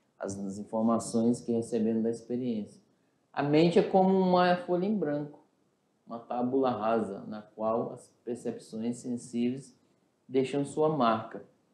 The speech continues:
Locke também admite que existe o conhecimento demonstrativo, que é a reflexão, né, sobre certas relações entre as ideias,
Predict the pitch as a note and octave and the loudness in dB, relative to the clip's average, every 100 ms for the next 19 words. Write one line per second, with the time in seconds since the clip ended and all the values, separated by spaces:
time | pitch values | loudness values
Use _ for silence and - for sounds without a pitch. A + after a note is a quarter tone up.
0 | _ _ _ _ _ D3 E3 E3 F#3 E3+ | _ _ _ _ _ 0 0 2 0 4
1 | E3+ D#3+ D#3 D#3 - E3 D3+ D#3+ E3+ E3 | 4 4 0 -2 0 2 2 0 -2 -2
2 | D#3+ D#3 - C#3+ C3+ C#3 C#3 C#3+ D3 D#3+ | 2 2 2 0 2 0 -4 -4 -4 -4
3 | F3 E3 - E3 E3 F3+ G3+ - _ _ | -2 -2 -2 0 2 0 -4 -12 _ _
4 | _ _ _ - F3 E3 E3+ - C#3+ D3 | _ _ _ 4 8 8 6 4 8 8
5 | D3 D#3 - C#3+ C#3 - - B2 B2+ D3 | 8 4 2 2 2 0 4 8 10 10
6 | F#3 D3 C#3 C#3+ A#2 A2+ - _ _ _ | 8 6 6 4 0 -2 -14 _ _ _
7 | - A#2+ A2 A2 - A#2+ A#2 A#2 A2 A2 | -8 -2 0 0 2 6 6 4 0 0
8 | A2+ A2+ A2 A#2+ A#2+ B2 A#2 A#2+ A#2+ C3+ | 2 2 0 0 0 2 0 -2 -4 -4
9 | A#2 G#2 G#2 G#2 | -2 -2 -2 -6